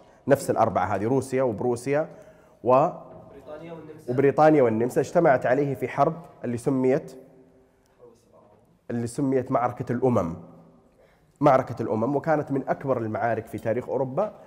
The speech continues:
Speaker 1: وكانت هزيمة نكراء شنيعة على نابليون، قتل فيها أعداد هائلة من الناس، وأسر فيها نابليون، ونفي، وبعد سنة هرب من المنفى ورجع مرة ثانية إلى فرنسا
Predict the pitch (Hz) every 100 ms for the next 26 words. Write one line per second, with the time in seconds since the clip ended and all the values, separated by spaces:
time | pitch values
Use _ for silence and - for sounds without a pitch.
0 | - _ _ _ - 117 156 147 139 -
1 | 135 131 139 127 120 120 123 131 127 -
2 | - - - - 123 120 117 113 - 107
3 | 113 117 113 107 113 160 - - _ _
4 | _ _ - 160 131 135 120 104 120 110
5 | 123 95 104 98 101 113 160 170 - -
6 | - _ _ - 123 - 165 123 104 120
7 | 107 98 98 101 120 147 - - - -
8 | - - 107 123 165 165 180 208 202 -
9 | - - _ _ _ _ _ 113 131 156
10 | 156 160 147 156 143 123 123 117 127 127
11 | 135 170 - - - - - _ - 113
12 | 156 165 147 151 147 147 139 135 127 127
13 | 131 131 127 147 156